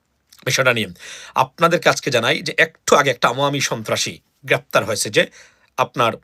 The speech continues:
এই লাঞ্ছিত করেছে আপনার, আ, আক্তারকে, এনসিপির আক্তার এবং, আ, তা-, আ, তাসনিম জারা। Even আপনারা শুনলে অবাক হবেন, মির্জা ফখরুল ইসলাম আলমগীরের মতো ব্যক্তিকেও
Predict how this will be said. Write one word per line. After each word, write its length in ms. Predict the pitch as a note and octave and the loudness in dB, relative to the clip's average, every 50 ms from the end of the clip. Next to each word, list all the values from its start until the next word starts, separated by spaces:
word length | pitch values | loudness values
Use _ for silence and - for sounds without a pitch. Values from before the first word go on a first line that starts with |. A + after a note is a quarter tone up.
| _ - | _ -2
এই 220 | A#2 A#2+ A2+ G#2 - - | -2 -2 -2 -4 -8 -2
লাঞ্ছিত 500 | C#3 C3+ C#3+ E3 F3 F3 - - F#3 F3+ | 2 2 2 4 2 0 0 -2 0 0
করেছে 460 | E3+ - C3 A#2+ - - C3 G#2 G#2 - _ _ _ - | 0 0 0 0 0 0 0 -2 -2 -6 _ _ _ -12
আপনার, 340 | A2 A#2 - C#3 A#2 A2+ A2 | -12 -12 -8 -6 -4 -4 -4
আ, 300 | G#2 - - A2+ A2 - | -4 -2 0 0 0 0
আক্তারকে, 580 | - B2+ - - - D#3 C#3+ C3+ - F3+ - - | -2 -4 -4 0 0 0 2 2 2 -2 0 -2
এনসিপির 380 | - B2+ C3+ C3+ - D3 - B2+ | -6 -6 -4 -6 -4 -2 -2 -2
আক্তার 320 | A2+ A2 - - C#3+ C3+ | -2 -4 -2 -2 -2 -2
এবং, 280 | - C3 B2+ B2 A#2 A2+ - _ _ _ _ _ _ - - | 0 0 0 0 -2 -2 -4 _ _ _ _ _ _ -10 -4
আ, 140 | C#3+ B2+ A2 - - G#2+ - _ | -2 -2 -2 -2 -4 -10 -8 _
তা-, 120 | - C3 - A#2+ A#2 A2+ - B2 A#2+ A#2+ A2 - | -6 -4 -2 -2 -4 -2 -2 -2 -4 -4 -4 -6
আ, 60 | - | -6
তাসনিম 340 | - - B2+ - - D3+ C3+ | -4 -4 -2 -2 -4 -6 -6
জারা। 480 | A#2+ A2+ G#2+ A#2+ A#2+ C3 C#3 D#3 E3 - - - - - - _ - | -4 0 4 4 6 6 6 4 4 2 -4 -16 -20 -20 -20 _ -8
Even 300 | D3+ F#3 F#3 A3 E3 A2+ - - _ _ _ _ _ _ | -4 0 2 2 2 2 -2 -8 _ _ _ _ _ _
আপনারা 280 | - A2+ - - D#3 E3 | -10 -6 0 2 2 2
শুনলে 220 | E3 - E3 D3 | 2 0 0 2
অবাক 320 | C3+ A#2+ A#2 D#3 F#3+ G#3 - | 2 4 4 4 2 2 0
হবেন, 200 | - A#2 A#2 G#2+ | -4 -8 -6 -6
মির্জা 240 | A2+ A#2+ A#2+ C3+ A#2+ | -8 -6 -4 -4 -4
ফখরুল 360 | - - C3 - - F#3+ G#3 | -2 -4 -4 -2 -2 -4 -2
ইসলাম 180 | - A3 F#3+ | -2 -2 -2
আলমগীরের 380 | D#3 C#3+ C#3 C3+ C3 C3 C3 B2 | -2 -2 -4 -6 -6 -6 -6 -6
মতো 160 | A#2 A2+ A#2+ | -6 -8 -8
ব্যক্তিকেও 600 | A2 A2+ A2+ - _ - C3 - C3 A#2 F#2+ E2+ | -8 -8 -8 -10 _ -12 -8 -6 -4 -6 -6 -6